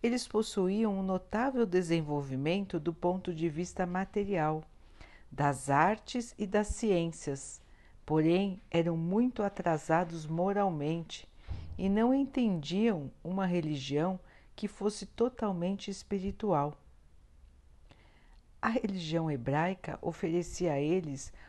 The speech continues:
uma representação de Deus parcialmente material. Enquanto os sacrifícios falavam para os seus sentidos,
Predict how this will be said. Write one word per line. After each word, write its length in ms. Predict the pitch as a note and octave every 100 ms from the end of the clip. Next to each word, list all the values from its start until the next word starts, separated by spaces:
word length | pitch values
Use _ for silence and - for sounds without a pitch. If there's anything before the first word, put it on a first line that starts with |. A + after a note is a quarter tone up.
| -
uma 200 | F#3+ G3
representação 1120 | F#3+ A#3 B3 G3 F3 E3 D#3 D3+ D3+ - D#3 D3
de 160 | C3+
Deus 520 | - D3+ F#3+ F3+ - - - - - -
parcialmente 1000 | G#3+ C4 - - A3 F#3+ F3+ G#3 A3 G#3
material. 720 | G3+ G3+ G#3 F#3 E3+ D3+ D#3+ - - - - - - - - - - - -
Enquanto 500 | D#3+ - F3 F3 E3
os 100 | D#3
sacrifícios 920 | E3 D3+ C#3 C3+ - F3 F3+ D3+ -
falavam 580 | - C3+ C3+ D#3+ C#3+ C#3
para 240 | C#3+ C3+
os 80 | C3
seus 240 | - C3
sentidos, 840 | - A#2+ B2 - G3+ E3 C#3 -